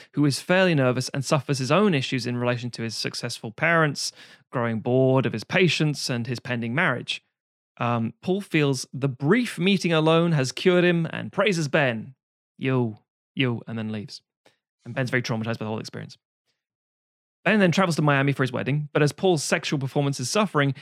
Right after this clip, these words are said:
he and his men follow, and he insists on more counseling.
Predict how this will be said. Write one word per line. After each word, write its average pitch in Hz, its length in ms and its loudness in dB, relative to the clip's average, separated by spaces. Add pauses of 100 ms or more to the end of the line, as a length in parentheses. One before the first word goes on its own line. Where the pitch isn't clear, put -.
he 165 200 4
and 175 80 4
his 139 120 2
men 147 200 4
follow, 156 600 0 (180)
and 139 120 0
he 151 40 4
insists 143 300 0
on 139 100 2
more 123 160 0
counseling. 127 480 -4